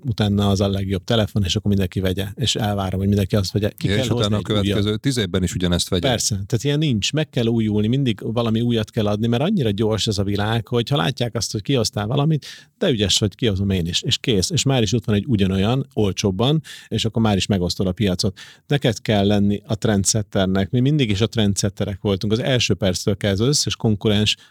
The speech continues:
Speaker 1: azokat a szavakat használja, amiket az elején én megfogalmaztam a weboldalunkra, hát látom pontosan ugyanazokat másolják le szó szerint.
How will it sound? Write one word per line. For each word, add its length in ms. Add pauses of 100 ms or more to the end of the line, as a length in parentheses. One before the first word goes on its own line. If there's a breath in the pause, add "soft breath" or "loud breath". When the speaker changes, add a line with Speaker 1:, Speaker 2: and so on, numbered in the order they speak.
(140 loud breath)
Speaker 1:
azokat 340
a 60
szavakat 440
használja, 380
amiket 320
az 120
elején 280
én 160
megfogalmaztam 720
a 40
weboldalunkra, 640
hát 140
látom 380
pontosan 440
ugyanazokat 440
másolják 520
le 80
szó 280
szerint. 400